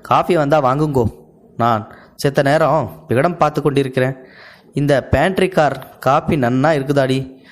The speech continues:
இந்த மேல்மருவத்தூர் ஸ்டேஷன்ல வாங்கி தரேன், சரியா?" வண்டி மேல்மருவத்தூர் அடையும் போது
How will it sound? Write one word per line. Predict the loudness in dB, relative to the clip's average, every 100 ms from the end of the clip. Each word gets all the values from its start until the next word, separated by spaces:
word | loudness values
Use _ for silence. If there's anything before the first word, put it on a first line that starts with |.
| -20 -20 -20 _ _
இந்த | 0 2 2
மேல்மருவத்தூர் | 2 0 2 0 0 0 -4 0
ஸ்டேஷன்ல | -2 0 0 0 0 -8 -4
வாங்கி | 0 0 0
தரேன், | 0 0 -2 -10 -6
சரியா?" | -2 0 0 -4 -18 -20 -20 -20 _
வண்டி | -2 0 0
மேல்மருவத்தூர் | 2 0 2 0 0 0 0
அடையும் | 2 0 0
போது | 0 0 -2 -4 -8